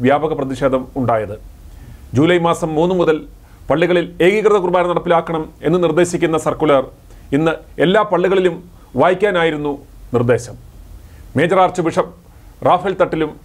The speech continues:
അപ്പോസ്തോലിക് അഡ്മിനിസ്ട്രേറ്റർ ബോസ്കോ പുത്തൂരും ചേർന്നാണ് സർക്കുലർ പുറത്തിറക്കിയത്. എന്നാൽ ഇന്ന് രാവിലെ മുതൽ പള്ളികളിൽ വിശ്വാസികൾ സർക്കുലറിനെതിരെ പ്രതിഷേധവുമായി രംഗത്തെത്തിയിരിക്കുകയാണ്. അൽമായ മുന്നേറ്റത്തിൻ്റെ നേതൃത്വത്തിലാണ്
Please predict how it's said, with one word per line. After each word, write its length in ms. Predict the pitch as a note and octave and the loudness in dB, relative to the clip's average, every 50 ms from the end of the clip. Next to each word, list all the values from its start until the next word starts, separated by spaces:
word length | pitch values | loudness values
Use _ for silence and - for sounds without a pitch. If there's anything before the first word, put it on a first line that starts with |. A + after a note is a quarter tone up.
| - - - - - - - - - | -20 -20 -20 -20 -20 -20 -8 -6 -6
അപ്പോസ്തോലിക് 540 | - - A3 G#3 - - G#3+ G3+ B3+ F#3 - - | -2 0 0 0 2 0 0 0 0 -4 -4 -6
അഡ്മിനിസ്ട്രേറ്റർ 580 | E3 D3+ E3+ F3+ F3 F3 F3 F#3 E3 D#3+ D#3 C#3+ - - - - - B2+ | -4 -2 -2 -2 -2 0 0 0 0 0 -2 -4 -4 -12 -18 -10 0 0
ബോസ്കോ 260 | E3 F#3+ F#3 - A3+ - - | 0 0 2 0 -2 0 0
പുത്തൂരും 320 | F#3 F3+ - F#3 F3+ E3+ E3 | -2 2 2 2 2 2 2
ചേർന്നാണ് 340 | F3 E3 D3 D#3 D#3 D3+ D#3 D3 | 0 0 2 0 0 0 0 -2
സർക്കുലർ 340 | D#3+ C3+ A#2+ D3+ D3+ C#3+ B2+ A#2+ - - - - - - - | -4 -4 -2 0 2 2 0 0 -6 -16 -20 -20 -20 -18 -4
പുറത്തിറക്കിയത്. 540 | - C3 C3+ A#2+ C3+ B2 A#2 A#2+ A2+ G2+ F2+ - - - - B2+ | -2 -2 0 0 -2 -2 -2 -4 -8 -10 -10 -10 -14 -6 -4 0
എന്നാൽ 240 | A#2+ C3 B2+ A#2+ A2+ A#2+ - - - - D3+ E3 | 0 2 0 0 -2 -6 -10 -18 -10 -2 0 2
ഇന്ന് 120 | G#3 A#3 A#3 | 4 6 6
രാവിലെ 240 | A3 G#3 G3+ F#3+ F#3+ F3+ | 4 4 2 0 -2 -2
മുതൽ 180 | E3+ F3 E3+ E3 - - - - - - | 0 0 0 0 -4 -12 -20 -18 -4 -2
പള്ളികളിൽ 340 | C#3 D#3+ F#3 F#3 F#3+ F#3+ F#3+ E3+ E3 | 0 0 2 2 2 2 0 0 -4
വിശ്വാസികൾ 460 | - - F#3 E3+ E3+ F#3 D3+ D#3 D3+ C3 - - - - - - - | 0 0 0 0 0 0 0 0 0 0 -4 -12 -20 -20 -20 -4 -4
സർക്കുലറിനെതിരെ 640 | E3+ D#3+ - G3 G3 F#3 F3 F3+ F3 D#3 D#3 D#3+ - - - - - - - | -4 0 2 2 2 2 2 0 0 2 2 0 0 -2 -10 -20 -20 -4 -2
പ്രതിഷേധവുമായി 680 | - E3+ G#3+ F3 G#3+ G#3+ G3+ G3 F#3+ F3 E3+ E3 E3 D#3+ - - - - - - - C3 | 0 0 2 2 2 2 4 4 4 2 2 0 0 -2 -6 -12 -20 -20 -20 -10 -2 -2
രംഗത്തെത്തിയിരിക്കുകയാണ്. 960 | C#3 D3+ E3 - D#3+ - - C#3+ C3 B2 A#2+ A#2+ A#2 A#2 A2 F#2+ F2+ F#2 F#2 - - - - - - - - - - - - - - A#2+ | 0 0 0 -2 -2 0 0 0 0 0 -2 -2 -4 -4 -4 -4 -6 -10 -14 -16 -18 -20 -20 -20 -20 -20 -20 -20 -20 -20 -20 -6 -4 -2
അൽമായ 260 | D3+ F3 F#3+ G3 G3+ G3 G3 | 0 2 2 2 2 0 -2
മുന്നേറ്റത്തിൻ്റെ 440 | G3 F#3 F#3+ F3+ F3 F3 F3 F3+ F3 E3+ | -4 -4 -4 -6 -4 -4 -2 0 2 2
നേതൃത്വത്തിലാണ് 600 | F3 F#3 F3+ G3 E3+ G3+ F3 F3 E3+ E3+ D#3 | 0 2 0 -2 0 2 2 2 2 0 -2